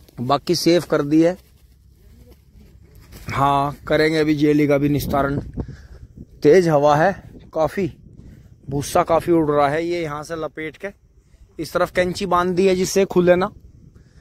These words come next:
क्योंकि कई बार ये गठिया खुल के गिर जाती हैं। गड़ गई है काफ़ी, वैसे यहाँ से काफ़ी गड़ गई है ये,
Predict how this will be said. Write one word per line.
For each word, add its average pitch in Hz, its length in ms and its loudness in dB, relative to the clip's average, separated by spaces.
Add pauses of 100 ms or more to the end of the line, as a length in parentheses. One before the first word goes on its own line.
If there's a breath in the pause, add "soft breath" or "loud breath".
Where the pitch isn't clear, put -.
(240 soft breath)
क्योंकि 165 200 2
कई 170 220 6
बार 160 200 4
ये 170 140 4
गठिया 165 320 -2
खुल 160 260 -2
के 160 220 2
गिर 143 180 -2
जाती 151 320 0
हैं। 170 160 2
गड़ 160 120 4
गई 170 180 2
है 151 120 4
काफ़ी, 139 300 0
वैसे 143 260 -4 (1000)
यहाँ 147 220 -4
से 185 120 -8
काफ़ी 175 280 -2
गड़ 165 180 -2
गई 165 180 -4
है 156 160 -2
ये, 190 180 -8